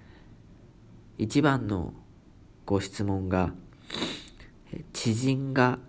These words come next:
どんな状況でも自ら人生を終えようとしていたら、私自身は阻止するべきなのでしょうか、と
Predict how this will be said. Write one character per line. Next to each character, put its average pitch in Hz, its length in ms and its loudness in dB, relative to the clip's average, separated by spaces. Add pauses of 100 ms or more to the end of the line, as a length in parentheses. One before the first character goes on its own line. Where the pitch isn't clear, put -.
(380)
ど 131 160 8
ん 170 160 0
な 120 160 2
状 101 300 2
況 101 360 2
で 107 160 4
も 98 280 -2 (520)
自 123 280 0
ら 101 300 2
人 117 280 -2
生 101 300 2
を 101 320 0
終 104 260 4
え 135 40 4
よ 143 180 2
う 135 40 -4
と 127 140 2
し 123 140 -6
て 123 160 0
い 120 80 -4
た 120 180 2
ら、 110 220 0 (960)
私 107 380 2
自 127 160 0
身 113 320 0
は 107 320 2 (420)
阻 - 280 2
止 - 340 -2 (180)
す - 240 -2
る 113 140 2
べ 139 120 2
き 131 140 -6
な 104 140 0
の 104 160 -2
で 95 100 0
し - 160 -6
ょ 95 240 0
う - 60 -12
か、 107 120 0
と - 220 -6